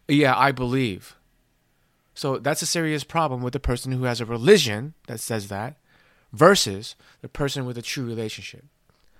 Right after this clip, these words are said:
The Christian is no longer controlled by lustful thoughts, uh, immoral thoughts, thoughts of greed, malice, slander, gossip, anger, jealousy,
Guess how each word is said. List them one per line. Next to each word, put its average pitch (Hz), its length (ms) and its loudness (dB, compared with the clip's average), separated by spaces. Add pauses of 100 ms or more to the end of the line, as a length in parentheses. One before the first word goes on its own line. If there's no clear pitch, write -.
(300)
The 131 80 -8
Christian 156 300 0
is 135 100 0
no 131 120 2
longer 147 360 4
controlled 135 600 2
by 113 360 4
lustful 117 420 -2
thoughts, - 560 -4 (420)
uh, 98 360 -2
immoral 127 340 4
thoughts, - 460 -4
thoughts 113 340 0
of 107 100 -4
greed, 107 440 -4 (440)
malice, 110 680 2
slander, 117 800 -2 (100)
gossip, 113 560 -2 (240)
anger, 120 560 -2 (360)
jealousy, 127 840 0